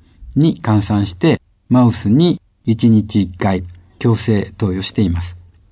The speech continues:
また、比較として市販ヨーグルトも人の体重六十キロあたり一本に換算して与えています。したがって、実験区は六区、対象区は水を与えた一区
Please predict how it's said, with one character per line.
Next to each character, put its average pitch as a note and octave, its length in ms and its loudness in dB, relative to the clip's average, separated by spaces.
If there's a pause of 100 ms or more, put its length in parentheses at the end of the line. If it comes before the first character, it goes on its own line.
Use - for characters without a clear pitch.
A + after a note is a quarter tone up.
(140)
ま C3 160 0
た、 B2+ 320 0 (120)
比 - 100 -18
較 D3 260 -2
と D3 120 0
し - 100 -8
て - 300 0
市 - 220 -4
販 B2 220 4
ヨ A#2+ 160 4
ー - 40 4
グ A#2 100 4
ル A2 80 2
ト G2+ 240 -4
も B2 300 0 (140)
人 - 260 -2
の B2 160 4
体 A2 260 0
重 G2+ 240 -2
六 G2 240 -4
十 B2 160 2
キ B2 180 -2
ロ A#2+ 140 2
あ A#2 80 0
た G#2+ 160 -2
り F2 180 -6 (300)
一 B2 160 2
本 G2+ 460 0 (120)
に D3 200 0
換 A#2 200 2
算 G2+ 240 -2
し - 80 -10
て E3+ 140 0
与 G2+ 240 -2
え F2 40 -6
て F2+ 120 -8
い F#2 40 -10
ま F2 100 -14
す。 - 160 -20 (560)
し - 80 -20
た D3+ 120 0
が D3+ 120 4
っ D3 80 -4
て、 C#3+ 400 0 (160)
実 B2 240 -2
験 D3+ 260 2
区 G2+ 140 -4
は F2 220 -2
六 G2+ 260 -4
区、 - 180 -18 (360)
対 C3 180 0
象 C3+ 240 0
区 B2 180 -4
は - 300 -2
水 B2 340 2
を D3 100 4
与 A#2+ 200 0
え G#2+ 80 2
た G2+ 180 -4
一 G2+ 160 0 (160)
区 F2+ 280 -8